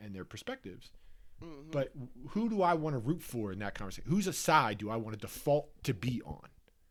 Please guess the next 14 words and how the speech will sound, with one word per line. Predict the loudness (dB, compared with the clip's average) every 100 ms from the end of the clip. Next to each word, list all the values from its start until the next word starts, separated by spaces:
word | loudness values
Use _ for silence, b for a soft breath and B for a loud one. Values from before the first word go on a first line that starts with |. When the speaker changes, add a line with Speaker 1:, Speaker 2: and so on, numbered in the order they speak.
| -20 -20 _ _ -4
Speaker 1:
I | 2
wanted | 4 2
default | 0 -2 -2
to |
be | -4 -2
on | -4 -6
Mike's | -6 -6 -8
side | -10 -10
'cause | -6
Mike's | 4 6 6
doing | 4 4 4 -2
work, | -8 -10 -12 -18 B B B B B B B
<laughs> | 6 12
right? | 12 12